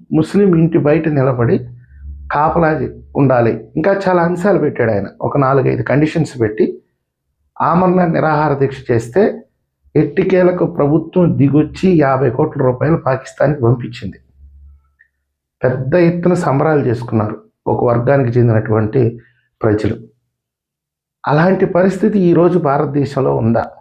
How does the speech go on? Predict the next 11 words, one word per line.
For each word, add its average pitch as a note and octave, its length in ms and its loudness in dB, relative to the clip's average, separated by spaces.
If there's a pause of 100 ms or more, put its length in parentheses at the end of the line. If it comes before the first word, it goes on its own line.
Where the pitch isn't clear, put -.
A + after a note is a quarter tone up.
(960)
పాకిస్తాన్ D#3 640 0
ఏమీ D#3 300 2 (100)
చేయొద్దు, C3+ 560 2
పాకిస్తాన్ C#3 580 -2
ప్రభుత్వాన్ని C3+ 580 0
ఇబ్బంది C#3 280 0
పెట్టొద్దు, A#2+ 680 0 (600)
పైగా C#3 220 2
పాకిస్తాన్ D#3 680 -2
దివాలా D3 360 2
తీసింది, B2 720 -4